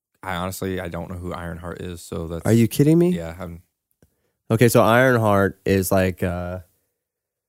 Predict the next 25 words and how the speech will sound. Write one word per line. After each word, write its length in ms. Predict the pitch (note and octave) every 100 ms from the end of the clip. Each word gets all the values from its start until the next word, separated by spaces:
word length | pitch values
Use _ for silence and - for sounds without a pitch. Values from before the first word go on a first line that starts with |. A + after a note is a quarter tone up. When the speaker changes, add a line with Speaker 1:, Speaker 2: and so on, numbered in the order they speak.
| _ _ _ _ _ _
Speaker 2:
played 400 | - C#3 C#3 D3
in 120 | C#3
the 80 | A#2+
movie 520 | A2+ B2+ C#3 C#3 C3
and 200 | G#2+ G#2
show 400 | - - B2 B2
by 180 | G#2 G2+
Dominic 400 | G2+ A2 G#2+ G2+
Thorne. 680 | - - B2 A#2 G#2+ G2+ B1
The, 160 | A2 G2+
the 160 | G2+ G2+
character's 440 | C3+ C#3 B2 G2+
name's 300 | G#2 G2 -
Riri 460 | F#2+ G#2+ G#2+ G#2+ F#2+
Williams, 580 | F#2 F#2+ F2+ E2+ - - _ - - - -
and, 240 | G#2 F#2+ F#2+
uh, 260 | F2+ F2
sh-, 120 | F#2+ -
I 60 | G#2
think 240 | C3 C3+
she's 220 | - G#2
the 120 | A2+
current 840 | G2 - - A#2 A2+ A2 F2+ - - - _ _ _ _ -
Iron 340 | F#2+ F#2 E2+
Man. 260 | E2+ E2+